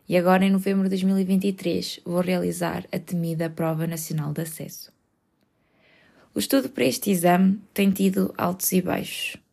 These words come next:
Tem-me sido difícil conseguir gerir o tempo entre a tese, os estágios, o estudo e tempo para mim própria.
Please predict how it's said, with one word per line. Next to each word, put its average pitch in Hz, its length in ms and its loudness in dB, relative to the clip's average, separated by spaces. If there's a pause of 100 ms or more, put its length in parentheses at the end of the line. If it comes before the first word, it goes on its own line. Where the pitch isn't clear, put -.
(960)
Tem-me 208 180 4
sido 214 280 2
difícil 165 640 -2 (180)
conseguir 175 440 0
gerir 165 540 0
o - 80 -8
tempo 160 580 -2
entre 165 420 -8 (300)
a - 60 -8
tese, 165 500 -4 (500)
os - 120 -8
estágios, 170 680 -4 (260)
o - 60 -16
estudo 160 560 -4 (600)
e 196 60 -2
tempo 214 300 0
para 214 240 0
mim 214 160 2
própria. 156 560 -4